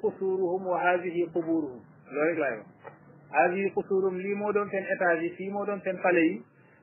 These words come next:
te "wa haadihi quburuhum," fii mooy seen bàmmeel yi tey. Dof la, waaye bépp kàddu gu ñuy waaree nit pour delloo ko ci Yàlla, tënk na ko ci ñaari kàddu yi.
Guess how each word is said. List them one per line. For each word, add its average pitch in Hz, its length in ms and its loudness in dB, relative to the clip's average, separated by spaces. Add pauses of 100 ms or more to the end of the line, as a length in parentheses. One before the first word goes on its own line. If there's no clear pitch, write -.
(100)
te 185 140 2
"wa 190 140 4
haadihi 190 380 4
quburuhum," 190 460 -2
fii 180 140 -4
mooy 175 200 -2
seen 151 180 -2
bàmmeel 120 360 -6
yi 104 80 -12
tey. 127 160 -16 (1200)
Dof 196 180 2
la, 185 160 2
waaye 190 340 6
bépp 233 240 4 (260)
kàddu 190 340 4
gu 185 100 -6
ñuy 202 180 -2
waaree 190 480 8
nit 185 220 -4
pour 190 140 0
delloo 190 320 0
ko 165 120 -6
ci 170 140 -6
Yàlla, 143 300 0 (280)
tënk 180 220 -6
na 175 120 -6
ko 160 140 -8
ci 156 80 -14
ñaari 139 260 -4
kàddu 120 300 -10
yi. 98 80 -18